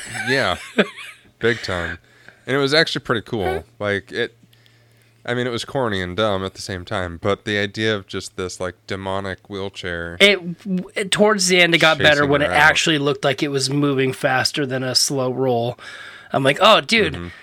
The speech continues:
Speaker 1: that thing might not kill you, but that racks you in the fucking calf or in the back of the ankle. That's gonna fucking hurt, dude." <laughs>
Speaker 2: Sure. Well, I mean, and just the idea of, you know,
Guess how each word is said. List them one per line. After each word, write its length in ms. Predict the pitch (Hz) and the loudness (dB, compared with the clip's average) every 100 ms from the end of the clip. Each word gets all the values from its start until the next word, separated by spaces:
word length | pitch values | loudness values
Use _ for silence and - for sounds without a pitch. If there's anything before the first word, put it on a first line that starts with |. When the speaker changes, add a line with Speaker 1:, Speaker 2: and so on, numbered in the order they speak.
| - _ | -20 _
Speaker 1:
that 160 | 185 175 | 2 4
thing 360 | 247 233 185 185 | 4 2 2 4
might 300 | 180 190 202 | 6 6 6
not 260 | 208 185 | 4 4
kill 220 | - 185 190 | 2 2 4
you, 240 | 233 262 | 2 2
but 240 | 196 165 156 | 2 0 4
that 240 | 180 185 | 2 2
racks 560 | 165 139 135 143 175 - | -4 0 4 4 4 2
you 120 | 208 | 2
in 80 | 196 | 2
the 100 | 180 | 0
fucking 400 | - 185 180 160 | 2 2 2 -2
calf 520 | - 147 208 220 - - | 0 2 2 0 -4 0
or 80 | 160 | 2
in 120 | 151 | 2
the 60 | 139 | 2
back 240 | 151 156 | 4 4
of 60 | 165 | 4
the 80 | 135 | 4
ankle. 260 | 165 - | 4 4
That's 220 | 156 190 | 2 2
gonna 160 | - 320 | 2 0
fucking 560 | - - - 190 170 135 | -2 -2 2 2 0 -6
hurt, 580 | 87 104 185 180 - | -4 2 4 2 -4
dude." 280 | - 123 120 117 | -8 -6 -4 -6
<laughs> 60 | - - _ _ _ _ _ - - - - _ _ - | -6 -8 _ _ _ _ _ -20 -20 -20 -20 _ _ -18
Speaker 2:
Sure. 380 | - 190 87 - | -10 -8 -8 -6
Well, 140 | 160 185 | -2 0
I 100 | 185 | 0
mean, 180 | 180 | -2
and 160 | 170 165 | -4 -4
just 220 | 165 - | -4 -6
the 140 | 156 147 | -6 -4
idea 380 | 123 107 104 104 | -4 -4 -4 -2
of, 360 | 95 95 - | -2 -6 -8
you 120 | 120 104 | -12 -10
know, 320 | 87 85 | -8 -10